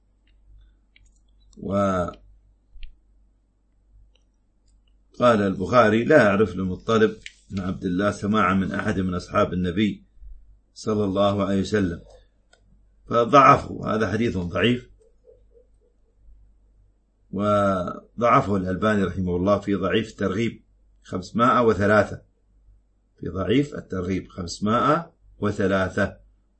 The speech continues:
ولفظ هذا الحديث: "يا عائشة، من أعطاك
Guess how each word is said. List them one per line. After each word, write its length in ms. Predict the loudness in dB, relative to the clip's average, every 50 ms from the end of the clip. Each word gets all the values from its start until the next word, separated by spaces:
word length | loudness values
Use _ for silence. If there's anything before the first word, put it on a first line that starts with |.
| _ _ _ _ _ _ _ _ _ _ _ _ _ _ _ _ _ _ _ _ _ _ _ _ _ _ _ _ _ _ _ _ _ _ _ -8
ولفظ 1200 | -4 -2 0 0 2 2 2 2 0 -2 -6 -12 _ _ _ _ _ -6 2 2 2 2 2 0
هذا 540 | 0 2 4 4 2 2 2 -2 -6 -8 -12
الحديث: 640 | -12 -10 -8 -4 0 2 2 4 2 2 -2 -4 -14 _ _ _ _ _ _ _ _ _ _ _ _ _ _ -4
"يا 140 | 0 2 2
عائشة، 460 | 4 2 2 0 -2 -6 -6 -4 -4
من 180 | -2 0 0
أعطاك 640 | 0 -2 -2 0 2 2 2 2 -2 -8 -12 -14